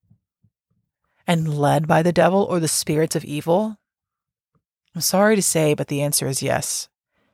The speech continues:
Yes, there are some government leaders and powerful people outside of the government who are deeply, deeply evil and poisoned by evil intentions. We need to be very careful and extremely hesitant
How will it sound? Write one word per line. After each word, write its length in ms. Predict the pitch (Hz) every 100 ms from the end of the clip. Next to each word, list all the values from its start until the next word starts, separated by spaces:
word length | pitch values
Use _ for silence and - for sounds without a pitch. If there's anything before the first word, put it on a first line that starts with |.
| _ _ _
Yes, 280 | 202 208 -
there 120 | 208
are 100 | 208
some 340 | 208 202 196 180
government 400 | 185 180 180 -
leaders 420 | 175 165 147 147
and 140 | 170 165
powerful 460 | - 180 180 -
people 300 | - 175 160
outside 380 | 156 160 - 165
of 80 | 165
the 60 |
government 380 | 165 143 143 127 - - -
who 80 | 208
are 100 | 196
deeply, 640 | - 208 202 - 220 220 - _
deeply 460 | 185 190 - 185 -
evil 340 | 180 170 160
and 140 | 170 160
poisoned 500 | - 190 180 180 180
by 140 | 175
evil 340 | - 160 156 -
intentions. 760 | 170 - 170 - - - - - _ _ _ - -
We 80 | 196
need 140 | 208 -
to 80 |
be 100 | 190
very 260 | 196 196 180
careful 640 | - - 269 - 147 127 - -
and 100 | 202
extremely 800 | 214 - - - 269 294 294 294
hesitant 540 | 226 185 - - 135